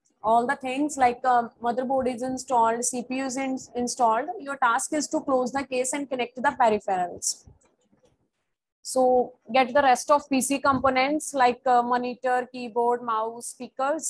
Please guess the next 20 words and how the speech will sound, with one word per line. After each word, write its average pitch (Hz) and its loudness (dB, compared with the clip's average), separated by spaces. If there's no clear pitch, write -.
Connect 269 -2
V 262 -4
G 240 -6
A 277 -8
cable 262 -6
with 233 -12
V 233 -8
G 226 -10
A 247 -16
connector 254 -6
or 269 -4
V 233 -4
G 233 -12
A 262 -8
port. 262 0
Connect 262 -2
your 285 2
mouse 254 0
or 254 2
a, 254 -2